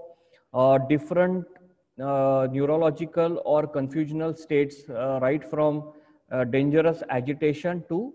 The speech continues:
unresponsiveness. So we obviously want to avoid that. And here is something called as a cam I C U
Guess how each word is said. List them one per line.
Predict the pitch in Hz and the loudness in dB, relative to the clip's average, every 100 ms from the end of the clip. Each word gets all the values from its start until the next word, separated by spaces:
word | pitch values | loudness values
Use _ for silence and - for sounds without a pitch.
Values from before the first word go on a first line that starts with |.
| - _ | -18 _
unresponsiveness. | 135 139 131 131 117 110 113 101 98 98 _ _ _ _ | -2 0 -2 -4 -8 -6 -8 -10 -10 -16 _ _ _ _
So | - | -8
we | 143 160 | -4 0
obviously | 151 135 170 175 180 | 0 0 -4 -2 -2
want | 151 147 156 147 | 0 -2 -2 -4
to | 165 170 | -4 -2
avoid | 139 123 131 160 151 | -2 2 2 2 0
that. | 160 - - - _ _ _ _ | -2 -2 -10 -20 _ _ _ _
And | 139 160 170 156 | -4 -4 -4 -4
here | 151 175 | 0 0
is | 185 190 185 | 2 0 -2
something | 170 156 175 175 | -6 -6 -6 -4
called | 160 156 | 0 2
as | 160 156 | 0 -2
a | 160 | -8
cam | - 147 160 | -4 -2 0
I | 156 151 | -2 -4
C | - | -4
U | 151 151 147 | -4 -2 -6